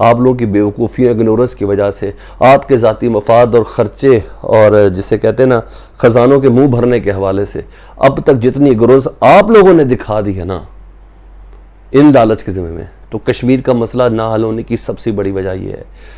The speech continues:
सवा अरब, डेढ़ अरब आबादी मुसलमानों की होने के बावजूद हम भी पिट रहे हैं, इस्लामोफोबिया भी हमारे ख़िलाफ़ ही है,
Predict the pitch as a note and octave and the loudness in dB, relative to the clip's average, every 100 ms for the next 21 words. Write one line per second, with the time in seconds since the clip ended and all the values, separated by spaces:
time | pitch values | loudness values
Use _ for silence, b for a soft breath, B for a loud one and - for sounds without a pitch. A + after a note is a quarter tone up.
0 | b - C3 C3+ C3 B2+ B2 A2+ C3+ C#3 | b -2 2 4 4 4 2 4 6 6
1 | C3 A#2+ A2+ A#2+ A#2 C3 A2 - - - | 4 2 2 0 2 -2 -2 -12 -20 -20
2 | - A2+ C3+ A2+ A#2 B2 B2+ A2+ A#2+ A#2+ | -8 -4 -2 -2 -2 -2 -4 -4 -2 -2
3 | A#2+ A2 A2 G#2+ C3 B2+ b b b - | -2 0 0 -2 -4 -6 b b b -4
4 | D3 G3 F#3 - A2 F2+ F2 D2+ - b | 2 4 4 2 -4 -6 -12 -12 -18 b
5 | b b A#2+ C#3+ C3 D#3 C#3+ D3+ D3+ F3+ | b b -2 0 2 2 2 2 2 4
6 | F3+ B2 C3+ D#3+ E3 C#3+ A#2 F#2+ F#2+ D#2+ | 4 4 4 2 2 0 -2 -2 -8 -14